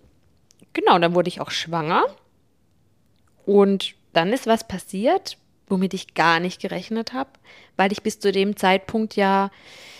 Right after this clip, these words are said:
ich war es total klar mit uns, also wir waren klar mit der Entscheidung, ich war auch, ähm,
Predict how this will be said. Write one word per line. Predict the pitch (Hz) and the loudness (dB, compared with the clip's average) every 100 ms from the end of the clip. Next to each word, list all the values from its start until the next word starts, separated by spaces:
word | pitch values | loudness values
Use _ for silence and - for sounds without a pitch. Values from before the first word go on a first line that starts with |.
| - _ _ | -20 _ _
ich | - 214 | -4 2
war | |
es | 208 | 2
total | 220 202 208 | 0 0 0
klar | 220 - 208 220 | 0 0 2 2
mit | 269 285 | 0 -4
uns, | 226 220 | -6 -4
also | 190 | -4
wir | 202 | -2
waren | 196 196 | 0 -2
klar | - 220 240 | 0 0 0
mit | 269 | -2
der | 202 | -4
Entscheidung, | 185 - 220 254 294 254 | -4 -2 0 0 0 -4
ich | - | -2
war | 196 190 | 2 4
auch, | 180 - - _ - | 4 0 -20 _ -4
ähm, | 180 175 170 | -4 -4 -10